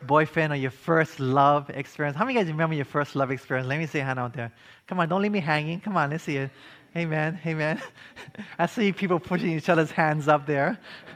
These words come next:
Man, I thought I was in love. Like, pff, this was it. Fourteen years old. <laughs> This was the one.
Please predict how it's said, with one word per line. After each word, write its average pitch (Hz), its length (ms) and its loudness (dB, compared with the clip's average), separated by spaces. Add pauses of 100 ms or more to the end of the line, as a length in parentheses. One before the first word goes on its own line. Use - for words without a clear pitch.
(680)
Man, 143 220 4
I 185 40 2
thought 151 240 6
I 131 60 6
was 127 160 0
in 117 160 -2
love. 117 320 4 (460)
Like, 113 240 -4
pff, - 260 -14 (400)
this 170 180 0
was 127 220 -4
it. 135 260 0 (1300)
Fourteen 196 520 4
years 196 260 2
old. 123 380 0
<laughs> - 100 -20 (3500)
This 190 220 6
was 196 180 6
the 196 120 4
one. 143 480 6